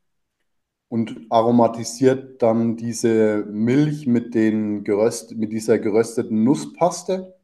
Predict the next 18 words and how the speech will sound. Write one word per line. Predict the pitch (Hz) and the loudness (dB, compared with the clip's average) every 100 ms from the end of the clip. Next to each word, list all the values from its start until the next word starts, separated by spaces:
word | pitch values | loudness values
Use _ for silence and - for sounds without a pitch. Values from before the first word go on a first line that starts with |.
| _ _ _ _ _ _ _ _ | _ _ _ _ _ _ _ _
Dann | 107 107 | -10 -2
hat | 113 | 0
man | 117 117 110 | 2 0 2
eine, | 104 98 95 95 | 2 0 -2 -6
eine | 107 101 | -6 -2
Art, | 95 104 104 | 0 -2 -2
ähm, | 113 98 98 95 | -4 -4 -6 -4
Pralinencreme. | 113 110 139 160 165 165 151 151 165 165 _ _ _ _ _ _ _ _ _ _ _ _ _ _ _ - | -2 0 2 2 0 -2 0 0 0 -6 _ _ _ _ _ _ _ _ _ _ _ _ _ _ _ -14
Man | 101 | -4
kann | 120 120 | 0 2
auch | 117 120 | 2 2
so | 120 120 | -2 -2
eine | 110 110 | -2 -2
Creme | - 113 113 110 | -2 0 0 -2
zum | 113 | -2
Beispiel | 104 104 104 - 107 104 | 0 0 0 -6 -6 -4
mit, | 101 98 - | -4 -8 -8
ähm, | 104 95 95 95 90 90 87 - | -8 -6 -6 -6 -6 -8 -12 -18